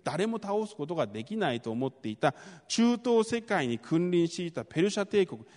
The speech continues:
二百年間君臨していたペルシャ帝国を滅ぼして打ち破っていきました。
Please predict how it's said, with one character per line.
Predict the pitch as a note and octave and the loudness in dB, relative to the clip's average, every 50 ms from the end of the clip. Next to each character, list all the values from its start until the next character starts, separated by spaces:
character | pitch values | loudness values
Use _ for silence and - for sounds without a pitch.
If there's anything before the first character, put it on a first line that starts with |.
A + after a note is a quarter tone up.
| - - - | -20 -2 4
二 | E3 F#3+ A3 | 6 8 8
百 | A#3+ A#3 A#3 B3+ | 8 6 4 2
年 | B3 C4 B3+ B3 G#3+ | 2 2 2 2 2
間 | F3+ C#3+ A#2+ A2+ | 2 2 2 0
君 | - B2 B2 B2+ B2+ | -2 -4 -2 0 0
臨 | B2 B2 | 0 0
し | A#2+ - | -2 -2
て | - B2+ | -4 -4
い | G#2+ | -4
た | - G2 | -4 -4
ペ | - C#3 D#3 | -2 0 0
ル | E3+ | 2
シ | - G3+ | 2 2
ャ | F#3+ | 2
帝 | - G#3+ G3+ F#3 | 2 2 2 2
国 | - A#2+ - | 0 -2 0
を | - D#3+ - - - - - - - - _ | 0 0 0 0 -8 -18 -20 -20 -20 -20 _
滅 | - - - G#3 A#3+ A#3+ B3 | -4 6 8 8 8 8 8
ぼ | B3 A#3 | 4 2
し | - | 4
て | - E3 - - | 2 0 2 2
打 | G#3 | 2
ち | F3 - A#3+ A#3 | 2 4 4 4
破 | A3+ A3+ A3+ | 4 4 0
っ | |
て | A3 - | 0 0
い | C3 A#2 | -2 -2
き | - A2+ | -2 -4
ま | G#2+ G#2 | -4 -4
し | - | -4
た。 | - - | -4 -6